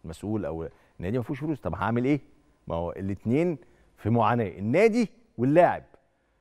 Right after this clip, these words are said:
فأنا لا عارف أشفق على اللاعب وأقول إنه لازم ياخد فلوسه، وطبعًا هو لازم ياخد فلوسه، ولا عارف أقول إن النادي مقصر، عشان النادي دلوقتي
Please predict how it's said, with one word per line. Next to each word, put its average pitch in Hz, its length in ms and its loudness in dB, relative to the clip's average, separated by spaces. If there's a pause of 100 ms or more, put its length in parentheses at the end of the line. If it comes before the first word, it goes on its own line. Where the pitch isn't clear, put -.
(160)
فأنا 139 180 -4
لا 156 100 0
عارف 175 240 2 (520)
أشفق 131 460 -6
على 117 140 -4
اللاعب 180 400 2 (340)
وأقول 117 220 -4
إنه 120 220 -4
لازم 135 280 0
ياخد 143 180 -4
فلوسه، 151 320 -6
وطبعًا 123 280 0
هو 98 80 -4
لازم 107 180 -6
ياخد 95 160 -10
فلوسه، 101 380 -10 (540)
ولا 170 180 6
عارف 156 280 0
أقول 165 220 -2
إن 170 60 -6
النادي 165 300 -2
مقصر، - 640 -6
عشان - 140 -18
النادي 117 180 -10
دلوقتي 117 340 -6